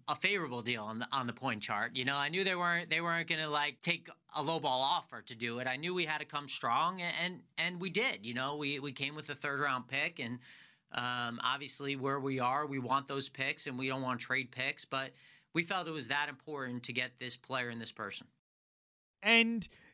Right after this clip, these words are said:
Speaker 2: you know, I, I, I, you never, I guess, wanted to, even though I don't care about doing a deal with the Cowboys, whatever, you do the, the, the best deal for your team. But, um, to move ahead of the Giants was just so beautiful. And here, here's Stephen Jones,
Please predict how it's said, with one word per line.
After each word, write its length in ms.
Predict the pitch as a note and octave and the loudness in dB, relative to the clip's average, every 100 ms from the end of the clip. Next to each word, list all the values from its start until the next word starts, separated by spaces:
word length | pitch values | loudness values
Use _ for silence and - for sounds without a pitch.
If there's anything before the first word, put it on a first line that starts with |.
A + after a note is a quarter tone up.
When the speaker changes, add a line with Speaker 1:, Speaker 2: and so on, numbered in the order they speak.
| - | -10
Speaker 2:
you 340 | F3+ G3+ G#3 | -4 2 6
know, 180 | B3 A#3 | 8 6
I, 180 | G#3+ A3 G#3+ | 6 4 8
I, 120 | A#3+ G#3+ | 8 10
I, 180 | A#3 F#3+ _ _ _ _ _ _ _ | 8 8 _ _ _ _ _ _ _
you 300 | G3+ F3+ G3 | -10 0 4
never, 380 | C#4 D#4+ D#4+ E3 B2+ - _ _ _ | 8 8 8 4 -4 -18 _ _ _
I 120 | D#3 | 0
guess, 240 | F3+ G3+ - | 4 2 0
wanted 320 | B2+ F3+ F3+ | 0 0 0
to, 80 | - | -2
even 180 | G3+ | -2
though 140 | G#3 G#3 | 2 6
I 100 | B3+ | 8
don't 140 | G#3+ | 6
care 180 | - G#2+ | 2 -8
about 220 | F2+ D#2+ | -8 -10
doing 220 | G2 F2 E2 | -12 -12 -12
a 20 | |
deal 140 | F2 | -12
with 100 | E2 - | -12 -12
the 60 | |
Cowboys, 360 | F2 F2 F#2 F2+ | -12 -8 -8 -8
whatever, 260 | G#2 G2+ | -8 -8
you 100 | E2+ | -8
do 200 | E2+ A2 | -6 -6
the, 100 | F#2 G2 G2+ G2+ | -6 -10 -14 -10
the, 100 | F#2+ - - | -12 -12 -10
the 80 | A2+ | -8
best 260 | G#2 G2+ | -8 -8
deal 140 | A#2 F2+ | -10 -10
for 100 | F#2 | -12
your 100 | E2 | -12
team. 300 | C#3+ E3 E2+ - - - _ | -10 -8 -10 -14 -20 -20 _
But, 240 | F#3+ F3+ D3+ _ _ _ - | 6 8 8 _ _ _ 2
um, 500 | E3 E3 D3 D#3 D3+ _ _ _ _ _ _ - | 6 8 6 0 -6 _ _ _ _ _ _ -8
to 100 | - | 0
move 300 | A#3 C4 F4 | 2 6 6
ahead 220 | E4+ D#3 G3+ | 6 2 0
of 100 | D3+ | -2
the 80 | |
Giants 840 | A#2+ C3 C#3 A#2+ F2+ D#2+ - - - _ _ - | -4 -2 -2 -2 -6 -10 -10 -10 -12 _ _ -10
was 220 | E3+ F3+ | -2 -2
just 320 | - F#3 - | -2 -6 -4
so 160 | - F3 | 0 0
beautiful. 540 | A#2+ A#2+ A2+ G2 G#2 | -2 -6 -8 -8 -14
And 60 | A#2+ | -8
here, 160 | A#3+ C#4+ | -6 -4
here's 220 | A#3 D4 | -2 -2
Stephen 420 | - B3+ B3 G#3+ | -4 -4 -4 -2
Jones, 640 | C#3 C#3+ D#3 C3 G#2 F#2 | -2 0 0 0 -6 -12